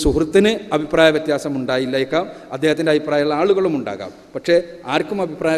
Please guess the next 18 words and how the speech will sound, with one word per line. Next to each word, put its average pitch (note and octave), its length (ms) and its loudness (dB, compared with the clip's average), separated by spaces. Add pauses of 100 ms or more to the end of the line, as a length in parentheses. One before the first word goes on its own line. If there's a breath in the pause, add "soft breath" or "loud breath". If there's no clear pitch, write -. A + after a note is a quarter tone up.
വ്യത്യാസമില്ല D3+ 540 -6 (200)
എന്ന് C#3 180 -6
പറയരുത്, A#2 380 -6 (120)
നമുക്ക് C3+ 260 -4
അഭിപ്രായ A2+ 320 -6
വ്യത്യാസമുണ്ട്. B2+ 580 -8 (480 loud breath)
എന്നാൽ A3 200 6 (100)
ഇവിടെ G#3 220 6
അദ്ദേഹം F#3+ 300 2 (340 loud breath)
വളരെ F#3+ 260 0
കൃത്യമായി F#3 480 4 (120)
പറഞ്ഞിട്ടുള്ള D#3+ 460 -4 (100)
കാര്യം, B2+ 280 -2 (460 loud breath)
എന്നാൽ E3+ 280 4 (440)
റസൂലുള്ളാഹി F#3 640 4
സ്വല്ലല്ലാഹു D#3+ 460 -2
അലൈഹി D#3 200 2
വസല്ലമ, C#3+ 540 -2